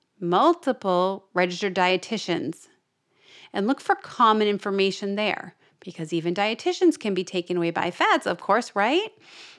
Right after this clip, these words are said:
The further we get away from watching the science, um, and maybe start getting influenced, that can happen. We're all humans. But in general, registered dietitian, nutritionists, or registered dietitians are going to have the most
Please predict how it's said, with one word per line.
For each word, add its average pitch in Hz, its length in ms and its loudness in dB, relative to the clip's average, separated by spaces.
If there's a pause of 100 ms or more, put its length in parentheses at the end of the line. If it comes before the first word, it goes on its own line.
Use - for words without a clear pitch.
The 214 80 -16
further 233 480 0
we 226 120 -2
get 208 200 0
away 202 300 2
from 190 300 0
watching 185 380 2
the 180 100 0
science, 196 840 2
um, 175 440 -2 (440)
and 180 160 -2
maybe 185 760 0
start - 220 -2
getting 180 220 2
influenced, 208 480 0
that 185 160 0
can 392 140 0
happen. 233 540 0
We're 269 160 2
all 247 120 2
humans. 185 480 0
But - 320 -2
in 262 220 4
general, 208 560 6
registered 240 400 2
dietitian, 220 800 -2
nutritionists, 196 640 -4
or 170 80 -4
registered 185 400 -4
dietitians 190 560 -4 (320)
are - 60 -4
going 190 240 2
to 202 80 2
have 196 480 2
the 180 80 2
most 180 520 2